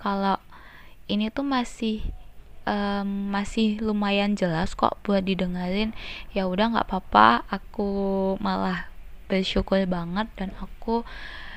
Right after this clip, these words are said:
berterima kasih banget buat kamu. Dan buat teman-teman yang ngerasa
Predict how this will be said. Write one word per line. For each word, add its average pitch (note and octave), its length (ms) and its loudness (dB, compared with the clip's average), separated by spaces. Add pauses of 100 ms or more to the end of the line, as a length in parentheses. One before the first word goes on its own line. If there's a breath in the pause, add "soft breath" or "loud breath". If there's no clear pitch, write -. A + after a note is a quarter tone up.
berterima G#3+ 560 4
kasih G#3 320 0
banget G#3 400 0
buat G3+ 320 0
kamu. G3 640 2 (320)
Dan D#4 240 6
buat C#4 160 8
teman-teman B3+ 720 4
yang A#3+ 240 4
ngerasa G#3 640 4